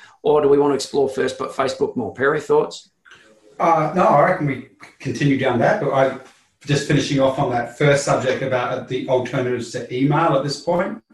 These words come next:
Speaker 2: I'm only seeing, you know, uh, S M S or, or messenger marketing, uh, unless you take into account things like Instagram Messenger and things like that, but I wouldn't see that as... as,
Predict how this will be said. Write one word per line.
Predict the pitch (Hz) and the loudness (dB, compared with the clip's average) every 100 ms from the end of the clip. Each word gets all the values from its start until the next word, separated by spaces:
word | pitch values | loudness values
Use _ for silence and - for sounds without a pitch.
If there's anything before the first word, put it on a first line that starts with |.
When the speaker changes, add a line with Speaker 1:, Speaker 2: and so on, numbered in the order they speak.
| _ _ _ _ | _ _ _ _
Speaker 2:
I'm | 143 139 | 2 4
only | 131 123 120 | 2 0 -4
seeing, | - 131 123 120 120 117 - 151 - | -4 -2 0 0 -4 -6 -10 -16 -12
you | 123 | -10
know, | 123 151 143 - | -6 -6 -8 -10
uh, | - 120 - | -10 -10 -6
S | 135 135 | -6 -6
M | 127 | -6
S | 127 123 127 | -6 -6 -8
or, | 120 117 113 - _ - | -8 -6 -8 -10 _ -14
or | 120 113 113 113 - _ _ _ _ | -8 -4 -4 -6 -12 _ _ _ _
messenger | 120 135 156 139 127 | -2 0 2 0 0
marketing, | 127 131 - 143 139 135 | 0 -2 0 2 2 2
uh, | - - - 127 | -2 -10 -10 -2
unless | - - | -2 -2
you | - | -4
take | 127 - | -6 -4
into | 117 113 | -6 -8
account | 123 120 120 | -4 -4 -4
things | 127 117 - | -8 -8 -6
like | 139 135 - _ _ _ - | -6 -6 -12 _ _ _ 0
Instagram | 139 131 135 123 117 113 | 0 0 -2 -2 0 0
Messenger | 117 - 120 120 113 107 | -2 -4 -6 -4 -2 -4
and | 104 | -4
things | 117 - | -6 -6
like | 110 107 - | -6 -8 -8
that, | - - | -8 -8
but | - | -8
I | 110 | -6
wouldn't | 107 107 107 | -6 -10 -12
see | 107 104 | -8 -8
that | 113 107 107 | -6 -6 -4
as... | 107 - - | -8 -10 -14
as, | 110 107 - - | -10 -10 -12 -16